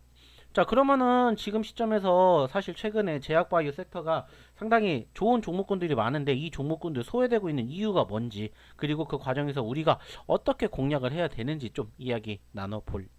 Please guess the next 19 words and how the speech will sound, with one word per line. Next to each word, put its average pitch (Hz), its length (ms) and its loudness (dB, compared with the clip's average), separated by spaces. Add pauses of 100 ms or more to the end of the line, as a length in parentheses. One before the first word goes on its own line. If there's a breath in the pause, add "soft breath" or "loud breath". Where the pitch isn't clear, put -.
예정입니다. 107 760 -12 (640 soft breath)
자, 170 60 -6
일단 196 220 0
첫 247 160 -6
번째 269 220 2
알테오젠부터 233 720 2
좀 196 180 -2
이야기를 147 380 0
나눠볼게요. 113 640 -4 (340)
자, 131 260 4 (240 soft breath)
여러분들도 214 520 6
아시겠지만은 190 680 4
우리나라 151 420 2
코스닥 180 500 -4
시총 190 420 -6
일 196 160 -4
위 202 220 -2 (220 soft breath)
종목 151 480 -6
중에 135 360 -4